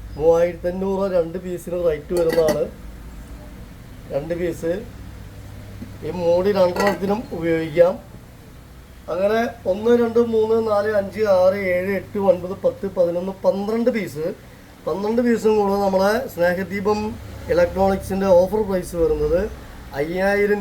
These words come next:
രൂപ. അയ്യായിരം രൂപയ്ക്കാണ് നമുക്കിത് ഇന്നും നാളെയും ഓഫറുള്ളത്. ഒരു പതിനായിരം രൂപയോളം വരും ഏകദേശം റേറ്റ്.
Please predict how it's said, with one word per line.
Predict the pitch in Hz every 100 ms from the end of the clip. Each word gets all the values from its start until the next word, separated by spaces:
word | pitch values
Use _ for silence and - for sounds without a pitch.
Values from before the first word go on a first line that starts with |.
| 170
രൂപ. | 160 143 143 -
അയ്യായിരം | 147 170 185 175 185
രൂപയ്ക്കാണ് | 180 170 170 185 185 202
നമുക്കിത് | 190 175 180 185 226 240 - - - 165
ഇന്നും | 190 220 240 214
നാളെയും | 196 196 202 220 240 247 - - 233
ഓഫറുള്ളത്. | 240 202 175 170 156 170 247 - - - -
ഒരു | 165 180
പതിനായിരം | 175 180 185 190 202 208
രൂപയോളം | 202 185 190 196 196
വരും | 175 - -
ഏകദേശം | 160 165 160 165 165
റേറ്റ്. | 151 147 170